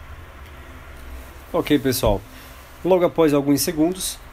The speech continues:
a impressora desligou automaticamente, tá? Agora, o que é que eu vou fazer? Eu vou ligar a impressora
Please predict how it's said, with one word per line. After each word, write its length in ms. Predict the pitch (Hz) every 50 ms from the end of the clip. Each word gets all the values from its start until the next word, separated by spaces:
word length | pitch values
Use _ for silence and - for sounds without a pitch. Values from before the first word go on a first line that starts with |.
| - -
a 40 | 131
impressora 560 | 120 - 131 131 123 - 139 131 120 117 117 - - - - - -
desligou 440 | 123 131 123 113 120 123 101 113 113
automaticamente, 880 | 117 113 - 120 117 110 110 107 - - 139 127 123 139 165 160 - - - -
tá? 180 | - 101 131 143 - - - - - - - - - - -
Agora, 300 | - 165 143 151 156 156
o 40 | 151
que 80 | 175
é 20 | 156
que 80 | 170
eu 40 | 160
vou 120 | 156 160
fazer? 440 | 151 - 170 143 123 117 110 98 92 - - - - -
Eu 60 | 156
vou 100 | 160 185
ligar 220 | 196 196 147 147
a 40 | 170
impressora 540 | 180 - 120 107 - - - 113 101 87